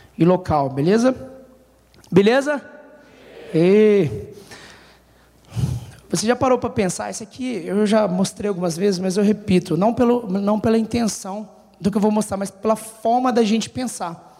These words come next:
Uma vez eu cheguei lá na empresa, eu falei assim: "Gente, e se as pessoas estão visitando o nosso perfil e não est-, a gente não está retendo as pessoas?"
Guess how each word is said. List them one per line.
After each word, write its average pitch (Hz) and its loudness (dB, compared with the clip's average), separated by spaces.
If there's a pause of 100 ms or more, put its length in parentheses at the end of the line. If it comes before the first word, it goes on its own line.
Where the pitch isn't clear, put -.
(680)
Uma 208 6
vez 247 0
eu 277 -8 (260)
cheguei 226 -12
lá 233 -6
na 226 -6
empresa, 214 0
eu 196 -10
falei 226 -6
assim: 220 -8
"Gente, 254 -4 (280)
e 320 2
se - -8
as 494 -8
pessoas 262 -8
estão 233 -10
visitando 202 -4
o 262 0
nosso 240 -2
perfil 196 0 (320)
e 202 4
não 220 4
est-, - -6
a 196 -2
gente 208 -4
não 220 -4
está 220 -6
retendo 202 0
as 180 0
pessoas?" 139 -8